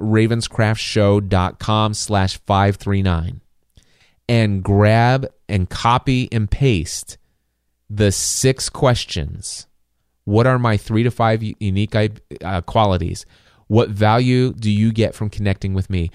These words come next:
What do you think is my professional strength? What do you think is my personal strength? What attribute is unique to me and separates me from others? What is one quality that I seem to undervalue that you think I should be more bold about sharing?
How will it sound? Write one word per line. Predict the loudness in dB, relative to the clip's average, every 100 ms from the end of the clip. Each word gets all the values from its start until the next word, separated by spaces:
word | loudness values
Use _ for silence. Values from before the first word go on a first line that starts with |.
| -12 0
What | 2 4
do | 2
you | 2
think | 2 0 -2 -2
is | -2
my | 0 0
professional | 0 -2 -2 -2 -2
strength? | -4 -4 -6 0
What | 2 2 0
do | -2
you | 0
think | 0 -2 -2
is |
my | -2 -2
personal | -2 -2 -2 -2 -6
strength? | -6 -6 -6 -2
What | 2 2 0 -4
attribute | -4 -2 -4 -2 -2 0
is | -2 -2
unique | -2 -2 -4
to | -4
me | -2 -2
and | -2
separates | -2 -2 0 0 0 -4
me |
from | -4 -2
others? | 0 0 -2 -12 -6
What | 2 4
is | 4 2
one | 2 2 2
quality | 0 2 2 2 0
that | -2 -2
I | -2
seem | -2 -4 -6
to | -4 -2
undervalue | -2 0 0 0 -2
that | -4
you | -4 -4
think | -4 -4
I | -4
should | -4
be | -2
more | -2 2 4 4
bold | 2 0 0
about | -2 -4
sharing? | -4 -4 -4 -6